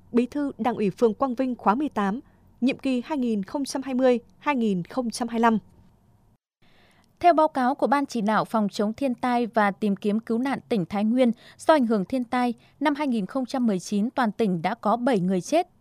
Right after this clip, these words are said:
Speaker 2: tám người bị thương. Ngoài ra, thiên tai cũng khiến trên bốn nghìn tám trăm nhà bị hư hỏng,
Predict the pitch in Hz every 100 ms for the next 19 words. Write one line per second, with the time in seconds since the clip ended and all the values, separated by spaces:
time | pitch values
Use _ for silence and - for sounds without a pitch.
0 | - 208 233 320 202 - 247 240 - _
1 | _ - - 262 247 294 294 - 262 254
2 | 240 233 - 220 233 277 226 208 262 311
3 | 196 - 196 233 - 285 254 226 185 196
4 | 220 208 226